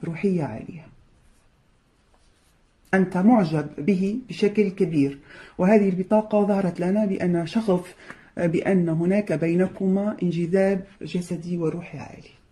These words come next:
أنت جدا معجب به. آم، طاقة الحبيب هو ربما قد حصل معك، بينك وبينه كما قلت، مشاكل،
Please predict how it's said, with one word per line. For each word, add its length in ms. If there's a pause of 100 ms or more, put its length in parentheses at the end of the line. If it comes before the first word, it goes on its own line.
(1600)
أنت 180
جدا 340
معجب 400
به. 180 (1080)
آم، 560 (440)
طاقة 420
الحبيب 480 (400)
هو 520 (140)
ربما 840 (720)
قد 500
حصل 720 (360)
معك، 760 (480)
بينك 420
وبينه 560
كما 240
قلت، 320
مشاكل، 540